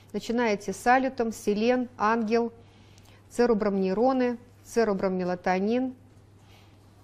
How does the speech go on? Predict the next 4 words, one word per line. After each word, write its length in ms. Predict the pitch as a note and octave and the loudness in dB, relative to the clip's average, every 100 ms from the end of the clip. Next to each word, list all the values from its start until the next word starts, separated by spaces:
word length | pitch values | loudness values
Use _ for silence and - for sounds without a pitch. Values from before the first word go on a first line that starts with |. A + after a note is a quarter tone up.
| - - - | -20 -16 -2
И, 340 | A#3 B3 A3+ - | 0 4 2 2
э, 580 | G3+ G3 G3 G3 F#3+ - - - - - - - - - - - - - - - - - - - | 0 2 2 2 0 -6 -14 -20 -20 -20 -20 -20 -20 -20 -20 -20 -20 -20 -20 -20 -20 -20 -20 -8
очень 420 | G#3+ A#3 A#3 A3 G#3 | 0 0 0 -2 -2
важно 540 | G3 B3+ C#4+ C4+ C4 | 2 4 4 2 0